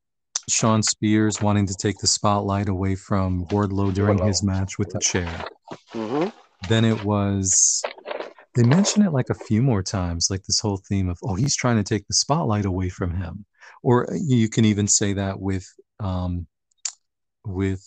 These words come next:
Speaker 1: uh, Lance Archer upset with Jake. So, yeah, they kind of, re-, you know, and I'm not saying they're, like, just replaying things, even with the Sammy Guevara and, um,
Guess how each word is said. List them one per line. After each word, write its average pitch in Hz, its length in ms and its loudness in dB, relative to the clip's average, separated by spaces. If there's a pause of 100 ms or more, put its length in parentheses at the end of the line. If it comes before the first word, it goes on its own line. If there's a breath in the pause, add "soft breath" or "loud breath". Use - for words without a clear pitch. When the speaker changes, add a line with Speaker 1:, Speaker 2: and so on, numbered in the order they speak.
(100)
Speaker 1:
uh, 85 400 -10 (100)
Lance 101 320 -2
Archer 98 400 -2
upset 92 340 -2
with 92 140 -6
Jake. 107 460 -6 (1200)
So, 92 520 -2 (800 loud breath)
yeah, 156 180 0
they 127 140 2
kind 143 260 0
of, 120 140 -2
re-, 101 140 -4 (920)
you 131 120 2
know, 143 100 4
and 127 220 0
I'm 131 100 2
not 139 160 2
saying 127 320 2
they're, 107 160 2
like, 95 280 -2
just - 260 -6
replaying 98 680 -2
things, 131 600 -2 (100)
even 107 300 0
with 101 140 -2
the 104 100 -4
Sammy 101 420 0
Guevara 98 480 -14 (720)
and, 95 400 -4
um, 87 420 -6